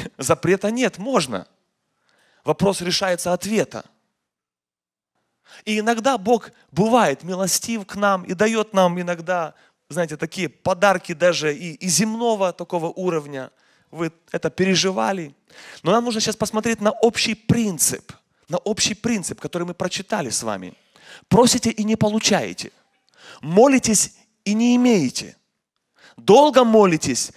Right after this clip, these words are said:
и до сих пор не понимаете, почему не имеем. И здесь ясно, очень, мне кажется, без намеков написано,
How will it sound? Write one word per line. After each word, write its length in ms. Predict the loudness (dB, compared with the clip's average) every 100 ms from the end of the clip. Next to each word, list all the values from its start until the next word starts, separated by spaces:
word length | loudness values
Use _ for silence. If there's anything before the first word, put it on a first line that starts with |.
| -6
и 80 | 2
до 100 | 2
сих 220 | 2 2
пор 140 | 2
не 100 | 2
понимаете, 460 | 2 2 4 4 4
почему 520 | 2 4 4 6 6
не 200 | 4 2
имеем. 420 | 2 2 0 -6 -18 _ _ _ _ _ _ _ _
И 80 | -6
здесь 260 | -2 -2 -4 -14
ясно, 720 | -2 2 4 2 0 -6 -4
очень, 260 | -2 0 -2
мне 140 | -2
кажется, 340 | 0 0 -4
без 220 | -4 -2 0
намеков 420 | 2 4 2 -2
написано, 560 | -2 -2 -2 -2 -4